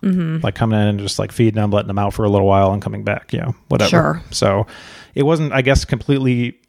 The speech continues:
Speaker 2: unheard of for them to maybe go on a vacation really quick.
Speaker 1: Okay.
Speaker 2: I don't know. So four days after that.
Speaker 1: So now we're at, what, nine days?
Speaker 2: Uh, yes. On February thirteenth, when the family hadn't been heard from in nine days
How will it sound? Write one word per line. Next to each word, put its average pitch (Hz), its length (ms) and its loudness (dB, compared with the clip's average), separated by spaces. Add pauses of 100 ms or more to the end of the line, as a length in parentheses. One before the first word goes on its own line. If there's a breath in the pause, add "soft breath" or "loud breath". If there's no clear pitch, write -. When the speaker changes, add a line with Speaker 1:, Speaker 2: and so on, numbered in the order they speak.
(600)
Speaker 2:
unheard 117 340 2
of 95 200 -8
for 101 140 -6
them 98 180 -2
to 95 80 -4
maybe 98 260 -4
go 107 100 2
on 92 160 0
a 98 60 -4
vacation - 460 -4
really 127 120 -4
quick. - 240 -4
Speaker 1:
Okay. 165 440 2
Speaker 2:
I 107 120 4
don't - 100 -4
know. - 120 -14 (160)
So 104 320 -4 (580 soft breath)
four 160 220 0
days 175 220 4
after 131 240 0
that. 117 540 0
Speaker 1:
So 196 160 -2
now 185 180 4
we're 185 120 4
at, 170 140 2
what, 180 180 0
nine 165 260 0
days? 214 460 0 (140)
Speaker 2:
Uh, 110 240 0
yes. - 440 -8 (120)
On 113 160 0
February 139 400 2
thirteenth, 156 600 -2 (540 soft breath)
when 131 140 0
the 120 60 -2
family 151 300 2
hadn't 139 220 2
been 131 120 2
heard 131 220 2
from 139 240 0
in 110 160 -2
nine 135 280 0
days - 440 -4